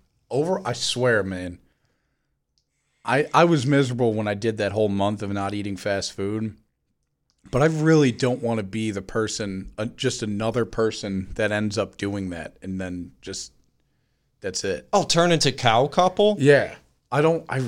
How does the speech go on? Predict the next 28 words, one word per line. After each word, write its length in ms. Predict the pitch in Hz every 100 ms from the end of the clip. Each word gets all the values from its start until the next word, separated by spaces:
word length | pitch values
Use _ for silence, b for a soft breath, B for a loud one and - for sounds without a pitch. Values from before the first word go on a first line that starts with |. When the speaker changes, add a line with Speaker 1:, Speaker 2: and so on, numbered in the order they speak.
| 113
Speaker 1:
really, 420 | 120 120 147 156
really, 340 | 135 135 131 120
so 400 | - 120 110 -
I, 200 | - 107 110 _
after 320 | 104 113 -
the 80 | 151
weight 260 | 156 170 175
loss 240 | 123 107
challenge, 580 | - - 104 98 98 -
I 80 | -
wanna 240 | 107 107 107
continue 540 | - 110 135 131 123
to 200 | 113 110 -
lose 460 | 113 127 117 - -
even 380 | 127 127 107
more 300 | 101 120 160 139
weight. 320 | 98 98 -
And 140 | 127
yeah, 140 | 135 143
I'm 100 | 120
saying, 520 | - 139 123 110 113
saying 320 | - - 165 151
it 100 | 107
now 220 | 113 113
in 80 | 101
a 60 |
public 540 | 95 - 113 113 98 -
forum. 560 | - 113 107 90 90